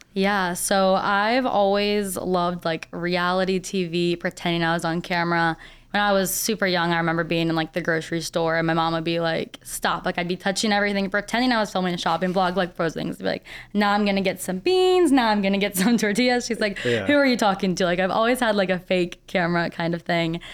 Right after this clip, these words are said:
Speaker 1: And I literally, from my first, like, flip camera, iPod Touch, I was recording fake YouTube videos.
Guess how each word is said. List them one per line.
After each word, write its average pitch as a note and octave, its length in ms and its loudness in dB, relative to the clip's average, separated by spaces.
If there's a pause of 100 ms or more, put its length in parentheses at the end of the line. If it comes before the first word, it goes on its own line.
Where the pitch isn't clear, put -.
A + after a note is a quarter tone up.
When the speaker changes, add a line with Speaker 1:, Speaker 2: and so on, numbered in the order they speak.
(240)
Speaker 1:
And F3+ 680 2
I F3+ 480 0 (240)
literally, A3 420 0
from G#3+ 180 -2
my F3+ 140 2
first, F#3 340 -2
like, E3+ 160 -2
flip A3+ 320 -2
camera, G3 540 0
iPod F3+ 400 -2
Touch, E3+ 380 0
I F3 100 0
was E3 240 -2
recording E3+ 400 -2
fake - 220 -6
YouTube - 320 -6
videos. - 640 -4